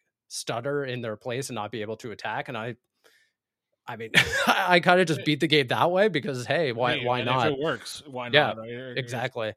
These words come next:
Speaker 1: So, yes, it, it made the game way easier than I think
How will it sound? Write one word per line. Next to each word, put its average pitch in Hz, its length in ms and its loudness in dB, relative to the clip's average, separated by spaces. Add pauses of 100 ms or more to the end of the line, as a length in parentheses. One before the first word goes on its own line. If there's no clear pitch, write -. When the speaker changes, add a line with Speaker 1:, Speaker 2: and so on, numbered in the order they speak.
(400)
Speaker 1:
So, 165 340 2
yes, 170 400 2
it, 165 320 2
it 151 60 2
made 165 280 4
the 160 200 4
game 139 320 0 (100)
way 123 260 -4
easier 135 460 -2
than 127 120 -2
I 117 140 -4
think 135 500 -2